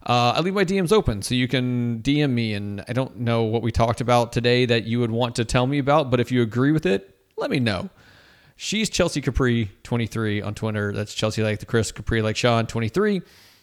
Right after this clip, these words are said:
We still are without knowledge of her D M status. I can D M her, but can you? Who knows? Um, Chelsea, I have a Yahoo qu-, parenting question here to, um, to end the show with.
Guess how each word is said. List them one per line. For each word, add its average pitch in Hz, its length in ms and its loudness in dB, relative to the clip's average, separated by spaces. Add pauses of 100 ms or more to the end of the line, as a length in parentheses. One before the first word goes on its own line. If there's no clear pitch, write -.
(180)
We 117 120 -2
still 107 400 0 (260)
are 101 340 2
without 104 380 0
knowledge 95 380 -2
of 104 100 -4
her 98 160 -2
D 98 220 -4
M 95 100 -6
status. 92 540 -4
I - 100 -2
can 123 140 -2
D 110 160 0
M 120 80 2
her, 160 160 0
but 127 240 -6
can 107 180 0
you? 151 300 0 (340)
Who 330 120 -8
knows? 180 380 -2 (920)
Um, 139 600 2 (280)
Chelsea, 151 500 -2 (680)
I 143 80 2
have 185 580 0
a 127 280 0
Yahoo 170 460 2
qu-, - 240 -4
parenting 117 400 -2
question 104 400 -4
here 95 460 -8 (500)
to, 101 460 -2
um, 98 640 -4 (400)
to 113 180 0
end 120 160 0
the 110 60 2
show 95 260 -2
with. 92 340 -4